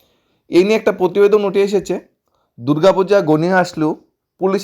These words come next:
এক্সিকিউটিভ নিয়োগের ব্যাপারে কোনো সাড়া শব্দ নেই রাজ্যের স্বরাষ্ট্র দপ্তরের।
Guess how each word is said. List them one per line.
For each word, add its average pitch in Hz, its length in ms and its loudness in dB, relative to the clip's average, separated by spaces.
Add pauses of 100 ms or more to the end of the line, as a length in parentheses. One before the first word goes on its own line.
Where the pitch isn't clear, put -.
এক্সিকিউটিভ 175 320 -2 (100)
নিয়োগের 165 300 0 (260)
ব্যাপারে 131 280 0 (460)
কোনো 185 160 2 (140)
সাড়া 151 280 4
শব্দ 151 180 -4 (120)
নেই 147 120 -4 (200)
রাজ্যের 117 340 2
স্বরাষ্ট্র 123 420 -2
দপ্তরের। 135 380 -8